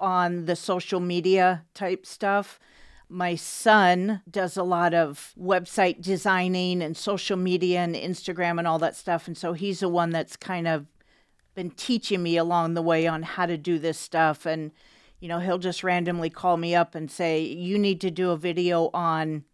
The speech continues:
this or that." And so we just started doing it, and it just has built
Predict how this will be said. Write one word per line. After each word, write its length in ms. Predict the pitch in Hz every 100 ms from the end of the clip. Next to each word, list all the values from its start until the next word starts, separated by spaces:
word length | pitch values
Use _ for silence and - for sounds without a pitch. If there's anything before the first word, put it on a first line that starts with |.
| _ _ _ _
this 420 | 147 147 180 - -
or 160 | 170 160
that." 420 | 143 160 143 - _ _ - - -
And 140 | 185
so 160 | 175 190
we 140 | 175
just 240 | 165 190 190
started 420 | - 180 170 156
doing 380 | 175 190 196 170
it, 220 | 156 -
and 220 | - 170 165
it 200 | 156 156
just 420 | 180 170 - - _ _ _ _ _ _ _
has 300 | - 180 170 - _ _ - 147
built 380 | - 196 190 -